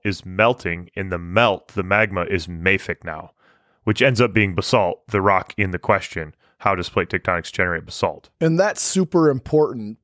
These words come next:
Speaker 2: basalt, because it's the most common rock on the surface of the earth. You know, the earth is seventy to seventy-five percent oceans.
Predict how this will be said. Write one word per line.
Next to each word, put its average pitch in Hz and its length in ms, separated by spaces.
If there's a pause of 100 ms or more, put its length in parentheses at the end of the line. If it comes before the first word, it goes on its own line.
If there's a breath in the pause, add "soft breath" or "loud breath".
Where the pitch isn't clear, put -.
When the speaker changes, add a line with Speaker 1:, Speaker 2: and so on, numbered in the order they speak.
Speaker 2:
basalt, 143 720
because 156 340
it's 180 200
the 185 120
most 185 320
common 175 400
rock 143 340
on 123 120
the 117 100
surface 120 420
of 104 120
the 165 160
earth. 120 300 (640 soft breath)
You 151 100
know, 135 140
the 151 180
earth 160 240
is 143 140
seventy 139 420
to 113 80
seventy-five 123 600
percent 113 380
oceans. 165 540